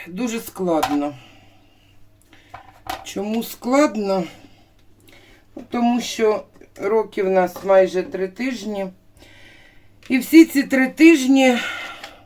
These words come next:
в нас ідуть бойні. Самі справжнісінькі бойні. І те, що я вам цього не показувала, ну, в першу чергу я не хотіла виставляти це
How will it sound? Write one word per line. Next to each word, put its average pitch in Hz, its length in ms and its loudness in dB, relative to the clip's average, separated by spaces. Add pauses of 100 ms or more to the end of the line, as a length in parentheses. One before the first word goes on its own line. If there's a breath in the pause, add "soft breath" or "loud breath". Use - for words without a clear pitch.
(880 loud breath)
в 202 40 -10
нас 240 280 0
ідуть 208 540 -6 (260)
бойні. 156 680 2 (840 loud breath)
Самі 254 480 0
справжнісінькі 185 1040 -6
бойні. 147 540 -8 (440 loud breath)
І 185 80 -10
те, 247 240 -2
що 240 160 -6
я 220 200 0
вам 214 260 -2
цього 214 360 -2
не 208 140 -6
показувала, 190 1120 -6 (500 soft breath)
ну, 214 80 -8
в 185 100 -10
першу 208 640 -6
чергу 202 420 -4
я 180 180 -2
не 175 120 -4
хотіла 208 640 -6 (1400 loud breath)
виставляти 190 920 2
це 190 420 2